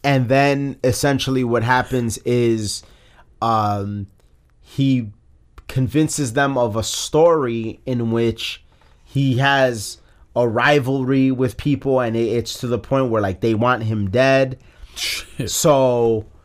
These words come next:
Speaker 1: uh, he's sending this chick pictures of, like, his bodyguard is, like, all bloodied up and stuff like that, and they're attending to him.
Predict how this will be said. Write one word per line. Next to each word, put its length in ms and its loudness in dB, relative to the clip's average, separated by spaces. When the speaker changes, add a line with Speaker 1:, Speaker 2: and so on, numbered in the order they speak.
Speaker 1:
uh, 320 0
he's 240 -2
sending 360 2
this 160 0
chick 400 -4
pictures 840 0
of, 600 2
like, 320 -2
his 240 -2
bodyguard 800 4
is, 160 -4
like, 200 0
all 220 4
bloodied 480 0
up 440 2
and 200 -4
stuff 260 -2
like 240 0
that, 400 0
and 140 0
they're 160 4
attending 500 -2
to 160 -2
him. 200 0